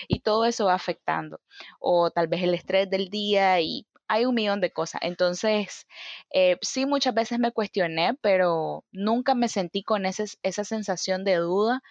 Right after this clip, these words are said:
eh, por más de, de dos días, y siempre estoy tratando de estar consciente de no autosabotear mi, mis propias decisiones,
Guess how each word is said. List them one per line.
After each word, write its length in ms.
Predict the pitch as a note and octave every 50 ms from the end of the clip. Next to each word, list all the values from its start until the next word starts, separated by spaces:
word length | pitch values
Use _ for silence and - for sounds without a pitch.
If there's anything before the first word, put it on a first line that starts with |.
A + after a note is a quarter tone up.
| - - - - - - -
eh, 180 | - F#3 F3+ E3+ _ -
por 160 | - F#3 F3
más 340 | E3+ E3 E3 D#3+ F3 F3 - _ _ _ _ _ _
de, 400 | - F3 F3+ F3+ E3+ D#3 C#3+ - E3+
de 160 | E3 E3+ F3
dos 200 | D#3+ D#3+ D#3 D#3 D#3
días, 260 | D3 D3 C#3+ C#3+ - -
y 120 | - A3 F#3+
siempre 420 | - A3+ G#3 G3 G#3 - - A#3
estoy 380 | A3+ - _ - F3+ F3+ F#3+ - _ _ _ _ _ -
tratando 640 | G#3+ F#3 E3+ E3+ - - E3+ E3+ F3+ G3 G3+ G#3 G#3
de 100 | F#3+ F3+
estar 360 | E3 _ - F3 E3+ F3 - _ _ _ _ _ _ _
consciente 760 | - G#3 F#3+ F#3+ - - - F3 E3 E3+ F#3 F#3 - G3+ F#3+
de 300 | F#3 F3+ E3 E3+ E3 D#3+
no 180 | D#3+ D#3+ D#3 D#3+
autosabotear 800 | D#3+ E3 E3 - F#3 - - E3 E3+ D#3 D3+ D3 - D3+ D3 D3
mi, 200 | D#3 D#3 D#3+ - - -
mis 180 | E3 E3 D#3
propias 300 | - - D3+ - D#3+ D#3 -
decisiones, 640 | D#3+ - - - - - - - - - - -